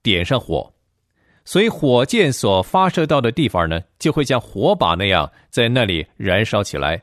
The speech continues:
造成混乱和伤亡。所以这些火箭实在是非常厉害的武器，在当日的战场上是杀伤力极大的。我们来看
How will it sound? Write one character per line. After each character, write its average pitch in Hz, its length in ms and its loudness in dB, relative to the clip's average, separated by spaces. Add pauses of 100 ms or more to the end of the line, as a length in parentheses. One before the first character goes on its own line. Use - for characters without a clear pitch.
(120)
造 139 180 2
成 117 160 -2
混 80 300 -2
乱 101 180 0
和 92 140 -4
伤 139 240 -2
亡。 76 260 -2 (920)
所 190 160 2
以 190 60 4
这 226 120 0
些 208 80 2
火 110 240 0
箭 139 160 0
实 131 140 -2
在 123 100 0
是 113 160 -2
非 175 220 -2
常 135 240 0
厉 175 160 0
害 104 160 -2
的 82 100 -2
武 78 220 -6
器， - 300 -6 (800)
在 160 160 0
当 220 180 0
日 220 100 4
的 156 120 0
战 185 240 0
场 95 180 -2
上 80 240 -2 (300)
是 123 240 0
杀 185 320 0
伤 180 180 2
力 90 220 0 (240)
极 95 240 -4
大 98 200 2
的。 64 140 -8 (1300)
我 143 100 2
们 180 80 2
来 170 140 2
看 139 360 0